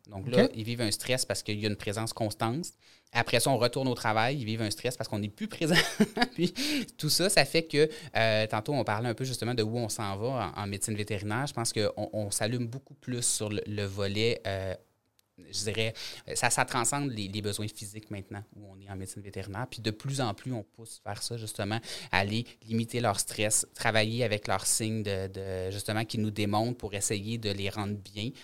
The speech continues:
Speaker 2: Ok.
Speaker 1: Euh, un peu ce que nous, on recherche aussi, hein. Tu sais, on va faire du yoga, <laughs> on va faire des, des, des, plein, plein de choses, des activités de détente et tout ça pour nous-mêmes se relaxer. Euh, puis là, c'est ça, on est en train de, de transférer ça un peu, euh, aux animaux.
Speaker 2: C'est génial.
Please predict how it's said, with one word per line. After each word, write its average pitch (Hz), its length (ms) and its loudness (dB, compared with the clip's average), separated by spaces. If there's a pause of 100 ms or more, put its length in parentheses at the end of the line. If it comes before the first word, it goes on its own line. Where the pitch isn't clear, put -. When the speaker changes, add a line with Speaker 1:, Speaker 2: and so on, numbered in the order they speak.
(220)
Speaker 2:
Ok. 92 120 -4
Speaker 1:
Euh, 190 200 -2
un 107 100 -2
peu - 120 -12
ce - 80 -14
que 151 100 -4
nous, 143 180 2
on 143 80 0
recherche 110 420 -4
aussi, 127 280 -4
hein. 120 200 -4
Tu - 60 -18
sais, 127 60 -10
on 120 120 0
va 104 140 0
faire 117 220 2
du 110 120 -4
yoga, 117 380 0
<laughs> - 40 2
on 160 80 6
va 139 140 2
faire - 220 0
des, 170 180 6 (260)
des, 160 160 10
des, 185 100 8
plein, 220 300 6
plein 233 220 8
de 240 60 2
choses, 208 200 6
des 180 140 6
activités 160 520 4
de 160 160 8
détente 165 480 6
et 147 60 0
tout - 100 -6
ça 185 140 2
pour 143 240 -2
nous-mêmes 156 380 4
se - 100 0
relaxer. 131 580 2 (340)
Euh, 110 320 2
puis 110 240 -6
là, 113 120 2
c'est 117 120 0
ça, - 140 0
on 95 120 -2
est 98 140 -4
en 104 100 0
train 123 160 -4
de, 110 140 -2
de 101 100 -4
transférer 113 540 -4
ça 127 160 -6
un 110 120 -4
peu, - 160 -16
euh, 110 140 -16 (300)
aux 98 80 -16
animaux. 92 280 -8 (500)
Speaker 2:
C'est - 140 4
génial. 123 420 4